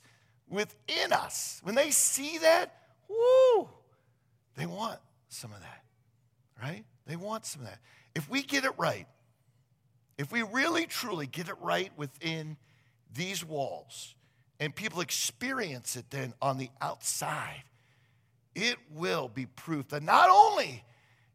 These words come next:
is there a God, but this God wants a real, true relationship with them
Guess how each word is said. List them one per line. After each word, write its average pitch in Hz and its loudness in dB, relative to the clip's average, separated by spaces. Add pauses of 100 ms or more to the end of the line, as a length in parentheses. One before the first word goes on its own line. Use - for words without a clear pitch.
(100)
is 202 0
there 180 0
a 151 0
God, 120 0 (380)
but 147 -8
this 220 0
God 185 -2
wants 151 -4
a 131 -8
real, 208 -4 (220)
true 175 -4 (300)
relationship 131 -4 (640)
with 117 -14
them 160 -10